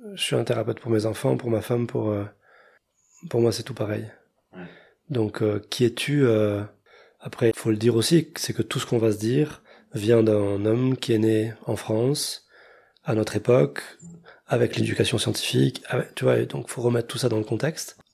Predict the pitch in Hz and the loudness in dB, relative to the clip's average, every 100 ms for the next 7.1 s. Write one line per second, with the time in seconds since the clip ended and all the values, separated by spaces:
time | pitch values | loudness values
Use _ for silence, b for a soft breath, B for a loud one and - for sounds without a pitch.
0 | _ _ 120 113 110 147 147 - 127 117 | _ _ 2 4 4 2 0 -2 0 2
1 | 139 139 117 - 127 - 131 123 131 131 | 2 0 -6 -8 -4 0 2 2 2 2
2 | 113 107 104 104 101 101 104 - _ _ | 2 2 0 -2 -2 -4 -8 -16 _ _
3 | _ _ _ _ _ _ - 120 135 113 | _ _ _ _ _ _ -6 0 0 0
4 | - - 156 - 139 123 - 113 - 107 | -4 -2 -2 0 0 2 0 -2 -2 -2
5 | 107 _ _ _ _ - 135 - 131 117 | -6 _ _ _ _ 0 0 2 2 2
6 | 117 113 - 110 104 107 107 107 113 160 | 2 -2 -2 -2 0 0 0 0 2 0